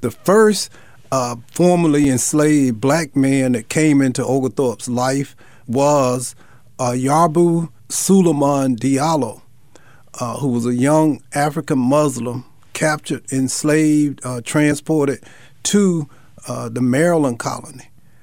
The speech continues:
Uh, Diallo was educated, uh, came from a wealthy family in what is now modern-day Senegal. Uh, after a failed es-, escape attempt from a tobacco plantation,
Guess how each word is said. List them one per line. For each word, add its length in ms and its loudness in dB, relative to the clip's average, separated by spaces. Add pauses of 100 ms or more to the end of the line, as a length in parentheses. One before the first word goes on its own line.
(240)
Uh, 160 -8
Diallo 720 2
was 360 -10
educated, 720 0 (400)
uh, 300 -10 (220)
came 260 2
from 220 0
a 40 0
wealthy 440 0
family 500 2
in 220 -4
what 160 2
is 120 0
now 300 2
modern-day 680 0
Senegal. 800 -2 (640)
Uh, 240 -10
after 360 0
a 40 -2
failed 460 2
es-, 160 -6 (120)
escape 540 0
attempt 540 -4
from 180 -2
a 60 -8
tobacco 520 -2
plantation, 800 -8